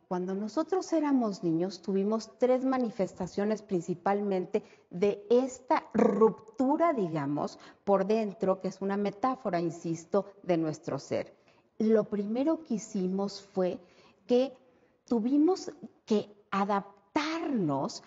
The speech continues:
y tuvimos el deseo de que mo-, como nosotros sufrimos, los otros también sufrieran. Y entonces empezamos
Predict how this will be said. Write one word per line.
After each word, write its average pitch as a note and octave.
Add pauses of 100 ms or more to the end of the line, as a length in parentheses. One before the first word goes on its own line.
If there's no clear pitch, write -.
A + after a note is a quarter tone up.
(260)
y A#3
tuvimos C#4+ (280)
el A3+
deseo A3+
de F3+
que D#3+
mo-, D3+ (240)
como D#3+
nosotros D#4+
sufrimos, F3+
los G3+
otros B3
también G3
sufrieran. - (260)
Y B3+
entonces G4+
empezamos G#3